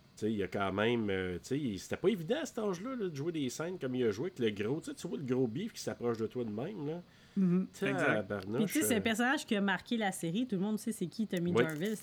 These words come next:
Speaker 3: C'est peut-être pas tout le monde sait qui, puis en plus, ils l'ont même repris pour le jeu, le jeu vidéo, là, de Vendredi treize, là.
Speaker 2: Ouais, ben ouais,
Speaker 3: Son
Speaker 2: il
Speaker 3: personnage est là.
Speaker 2: Mhm.
Speaker 3: Euh,
Speaker 1: C'est vrai.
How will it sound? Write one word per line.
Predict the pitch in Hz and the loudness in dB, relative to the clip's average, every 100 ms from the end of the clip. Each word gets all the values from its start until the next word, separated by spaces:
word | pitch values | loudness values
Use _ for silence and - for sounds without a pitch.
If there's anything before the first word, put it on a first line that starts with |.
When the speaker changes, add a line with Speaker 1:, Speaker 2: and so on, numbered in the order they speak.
| - | -10
Speaker 3:
C'est | - 202 | -4 -2
peut-être | 240 233 | 0 -2
pas | 277 | -2
tout | 269 - 214 | -4 0 0
le | |
monde | 214 233 | 2 0
sait | 233 - | 0 -2
qui, | 175 - | -4 -4
puis | 262 196 | -2 0
en | |
plus, | 254 277 - - - | 0 -2 -4 -10 -2
ils | |
l'ont | 196 208 | 0 2
même | 247 240 | 4 2
repris | - - 269 | 0 -2 -2
pour | 214 | 0
le | 190 | 2
jeu, | 175 180 262 160 170 175 - | 2 2 2 0 -4 -12 -6
le | 165 170 | -2 -2
jeu | 175 202 | 0 0
vidéo, | 185 180 214 247 | 0 0 2 2
là, | 190 | 0
de | 185 165 | 0 0
Vendredi | 160 165 165 - | -2 -2 -4 -4
treize, | - 220 220 | -2 0 0
là. | 185 190 | 0 0
Speaker 2:
Ouais, | 143 143 143 151 160 - | -2 -4 0 0 0 0
ben | 147 | 0
ouais, | 139 139 | 2 2
Speaker 3:
Son | - | 2
Speaker 2:
il | 147 | 2
Speaker 3:
personnage | 190 214 220 | 2 2 2
est | 190 | 2
là. | 185 262 247 - - | 2 2 0 -2 0
Speaker 2:
Mhm. | 196 190 220 - | 4 4 0 -4
Speaker 3:
Euh, | 185 185 - | -4 -4 -6
Speaker 1:
C'est | 110 | -2
vrai. | 127 135 | 2 0